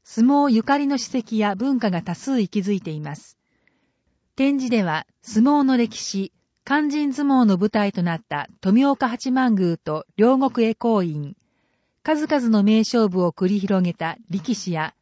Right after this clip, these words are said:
相撲の風景、深川を中心に地域に残る相撲関連の史跡を紹介し、様々な角度から相撲と本所深川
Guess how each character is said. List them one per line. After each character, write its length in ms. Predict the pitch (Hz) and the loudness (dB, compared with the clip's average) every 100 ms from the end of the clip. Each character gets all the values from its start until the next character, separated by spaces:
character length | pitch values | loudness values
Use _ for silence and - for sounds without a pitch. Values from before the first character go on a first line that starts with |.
| _ | _
相 340 | - 214 254 | 0 4 4
撲 40 | 262 | 4
の 120 | 254 | 0
風 240 | 254 233 | 0 -2
景、 440 | 190 156 151 147 - _ _ _ _ _ _ _ | -2 -6 -10 -12 -18 _ _ _ _ _ _ _
深 220 | - 311 | -4 0
川 280 | 302 294 277 | 2 0 2
を 120 | 277 | 0
中 240 | - 254 247 | 0 -2 -2
心 320 | - 220 214 | -2 0 2
に 160 | 214 202 | 2 0
地 240 | 285 294 | 0 0
域 180 | 285 233 | 0 2
に 100 | 202 | 2
残 300 | 185 185 185 | 2 -2 -4
る 220 | 156 - | -6 -12
相 240 | - 208 240 | -6 0 2
撲 220 | 294 294 | 2 0
関 240 | 294 285 | -2 0
連 200 | 254 233 | 2 2
の 80 | 202 | 0
史 220 | - - | -2 -4
跡 220 | 202 202 | -4 -2
を 40 | 185 | -2
紹 280 | - 190 175 | -2 -2 -2
介 200 | 175 165 | -6 -8
し、 320 | - 156 - _ _ _ _ _ _ | -10 -14 -14 _ _ _ _ _ _
様 300 | - 226 311 | 0 2 2
々 240 | 320 285 | 0 2
な 100 | 247 | 0
角 220 | 226 226 196 | 0 0 0
度 100 | 180 | 0
か 140 | 160 | -4
ら 200 | 151 - _ _ - | -8 -10 _ _ -16
相 200 | - 247 | 2 4
撲 220 | 302 311 | 4 2
と 160 | - 262 | -2 -2
本 340 | 247 262 233 | 2 4 4
所 280 | 226 220 - | 0 -2 -6
深 260 | - - 240 | -10 -4 0
川 360 | 226 202 190 | 0 0 -4